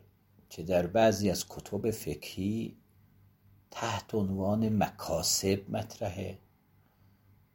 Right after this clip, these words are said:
مثلاً شیخ انصاری به نام مکاسب نوشته، اما در شرح لمعه متاجر آورده، تجارت.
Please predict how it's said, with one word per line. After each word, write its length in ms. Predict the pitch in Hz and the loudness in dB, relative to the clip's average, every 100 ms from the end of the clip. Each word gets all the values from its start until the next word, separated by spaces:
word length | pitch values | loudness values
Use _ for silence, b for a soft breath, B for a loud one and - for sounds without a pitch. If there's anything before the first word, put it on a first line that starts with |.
| _ _ _ - | _ _ _ -12
مثلاً 420 | - 87 92 87 | -6 0 0 0
شیخ 340 | - 85 76 | -2 -2 -2
انصاری 460 | 82 78 78 78 87 | -4 -4 -2 -2 0
به 100 | 87 | -2
نام 420 | 78 90 90 80 | -2 -2 -2 -4
مکاسب 680 | - - - - - 87 92 | -6 -6 -4 -2 -2 -4 -6
نوشته، 580 | 90 85 - - - - _ _ - _ _ _ b b b _ | -6 -6 -10 -14 -18 -18 _ _ -20 _ _ _ b b b _
اما 260 | 113 139 139 | -4 2 4
در 220 | 123 101 | 6 4
شرح 480 | - - 101 98 95 | 2 2 6 6 4
لمعه 800 | 101 101 104 110 135 151 156 - - _ _ - _ _ 92 | 4 4 2 0 0 0 0 -4 -16 _ _ -20 _ _ -12
متاجر 720 | 92 95 - 95 87 82 90 | -4 -4 -2 0 0 0 -2
آورده، 480 | - - - - - - _ _ _ _ - | -4 -8 -16 -16 -20 -20 _ _ _ _ -14
تجارت. 840 | - 85 85 76 73 69 - - | -8 -4 0 2 0 -4 -6 -20